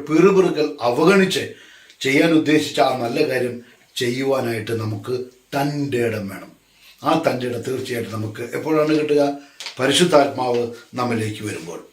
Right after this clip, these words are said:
സ്നേഹമുള്ളവരെ, അങ്ങനെ ആണത്വമുള്ള തൻ്റെ ഇടമുള്ള ദൈവ മക്കളായിട്ട് ജീവിക്കുവാനായിട്ട് നമുക്ക് പരിശ്രമിക്കാം. ദൈവം നമ്മുടെ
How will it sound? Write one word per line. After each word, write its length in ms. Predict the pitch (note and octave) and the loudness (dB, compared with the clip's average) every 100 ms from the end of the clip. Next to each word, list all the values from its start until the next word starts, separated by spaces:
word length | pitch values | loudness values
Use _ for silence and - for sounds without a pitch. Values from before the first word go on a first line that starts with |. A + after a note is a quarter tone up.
| _ - - | _ -20 -10
സ്നേഹമുള്ളവരെ, 680 | - C#3+ C3 A#2+ A2+ G#2+ A2 - C#3+ | -2 0 0 -4 -4 -6 -6 2 4
അങ്ങനെ 320 | D3 C#3+ A2 - - - - A2 A#2 C3+ | 4 0 -2 -10 -20 -20 -12 -4 2 4
ആണത്വമുള്ള 580 | D#3 D#3 D3+ B2+ A#2+ A2+ - | 6 4 4 0 -2 -2 4
തൻ്റെ 300 | D3+ E3 E3+ D3+ | 4 4 4 4
ഇടമുള്ള 340 | C#3 A#2 A2 - - - - B2+ | 4 -2 -6 -8 -12 -20 -4 2
ദൈവ 160 | D3+ D#3 C3 | 6 6 4
മക്കളായിട്ട് 520 | B2 - D#3 C3+ B2+ A#2+ | -2 -2 2 2 2 -6
ജീവിക്കുവാനായിട്ട് 560 | A2+ A#2+ B2 A#2 G#2+ G#2 G#2 | -6 -6 -4 -4 -4 -6 -8
നമുക്ക് 200 | G2+ G2+ | -8 -10
പരിശ്രമിക്കാം. 520 | F2+ G2 F#2+ F2 - - _ _ _ _ _ _ - A#2 | -10 -12 -14 -16 -18 -20 _ _ _ _ _ _ -6 0
ദൈവം 240 | B2 C#3 B2+ | 2 2 -2
നമ്മുടെ 220 | B2 | -6